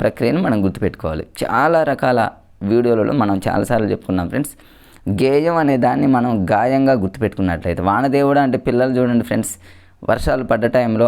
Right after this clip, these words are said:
ఆడుతూ పాడుతూ ఉన్న టైంలో సడన్గా ఒక్కోసారి స్లిప్ అయ్యి కింద పడ్డప్పుడు వాళ్ళకి గాయాలు అవుతాయి కాబట్టి గేయం అని గుర్తుపెట్టుకోండి. వానదేవుడా అనగానే దెబ్బలు అనేటటువంటి పదం గుర్తుపెట్టుకుంటే గేయం అంటే గాయం, గేయంలా గుర్తుపెట్టుకోండి ఫ్రెండ్స్. ఇది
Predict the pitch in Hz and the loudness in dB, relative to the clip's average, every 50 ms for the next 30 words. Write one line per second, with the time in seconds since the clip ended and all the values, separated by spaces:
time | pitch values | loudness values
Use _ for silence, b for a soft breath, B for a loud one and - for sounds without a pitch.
0 | 110 - 98 107 110 110 - 123 117 110 - - - - - 117 104 104 104 - | 2 2 0 0 -2 0 0 0 0 0 -2 -6 -10 -4 -2 0 0 0 0 -2
1 | 123 107 104 101 104 87 107 104 104 104 101 101 101 - B B B B B B | 0 0 2 0 0 2 2 2 2 2 2 2 0 0 B B B B B B
2 | B B - - 127 104 107 110 117 117 113 101 104 104 - 120 104 101 104 - | B B -2 -2 0 0 0 0 0 -2 0 0 0 0 0 0 -2 -2 -2 -2
3 | - 107 107 - - 113 107 101 - 117 101 107 98 104 98 92 95 95 117 113 | 0 -2 -2 0 0 0 0 0 0 -2 -2 0 0 0 2 0 0 0 0 0
4 | 101 95 98 95 87 82 101 87 90 98 104 110 104 95 95 98 101 104 92 92 | 0 0 -2 -4 -4 -2 -2 0 0 0 0 2 2 0 2 2 2 2 4 2
5 | 98 95 95 - 95 85 80 80 90 87 90 90 95 101 107 98 82 87 - - | 0 -2 -2 -4 -4 -4 -2 0 0 2 2 2 2 0 -2 -4 -4 -6 -8 -8
6 | - - - - - 85 90 92 101 107 123 120 123 123 131 139 143 143 143 135 | -10 -10 -8 -8 -6 -2 0 0 0 0 0 0 2 2 2 4 2 2 2 2
7 | 131 131 127 127 131 143 - B B B B B B B 90 95 101 98 95 123 | 2 2 2 2 0 -2 -4 B B B B B B B 0 0 0 2 2 0
8 | 131 139 139 135 120 120 120 107 117 110 - 113 110 107 98 107 101 104 104 107 | 0 2 0 0 0 0 0 0 0 -2 0 -2 -4 -4 -4 -4 -2 -2 -2 -2
9 | 98 98 - - 107 101 - - 104 107 - 233 226 - b b b b b b | -2 -4 -2 -2 -4 -4 -2 -4 -2 0 0 -2 -2 -6 b b b b b b
10 | - 85 85 80 - 110 117 127 131 135 135 - - - - 120 120 143 127 98 | -8 -6 -4 0 2 2 4 4 2 2 0 -2 -6 -4 -2 -2 0 0 -2 -2
11 | - 104 92 101 113 120 127 131 113 87 101 101 95 101 95 92 107 110 95 - | 0 0 0 0 0 0 0 0 -2 0 0 0 0 2 0 -2 -2 -4 -6 -6
12 | - - 82 - - - - - - - - - - - - - - 147 160 160 | -6 -8 -8 -8 -8 -10 -12 -12 -14 -16 -16 -16 -18 -20 -20 -8 -4 -2 0 2
13 | 175 | 2